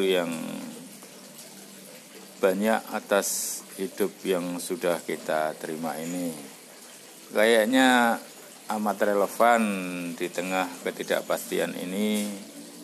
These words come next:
kita selalu bersyukur dengan apa yang telah kita punya. Kenapa? Karena dengan rasa syukur yang ikhlas, walaupun itu sulit, itu bisa meringankan beban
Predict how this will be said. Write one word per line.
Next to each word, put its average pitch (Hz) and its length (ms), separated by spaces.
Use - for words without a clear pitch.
kita 101 320
selalu 98 480
bersyukur 104 640
dengan 90 400
apa 95 320
yang 98 240
telah 92 160
kita 98 320
punya. 85 400
Kenapa? 107 720
Karena 101 400
dengan 98 320
rasa 101 320
syukur 107 560
yang 98 400
ikhlas, 110 560
walaupun 175 560
itu 95 160
sulit, - 400
itu 101 240
bisa 98 320
meringankan 92 800
beban 90 440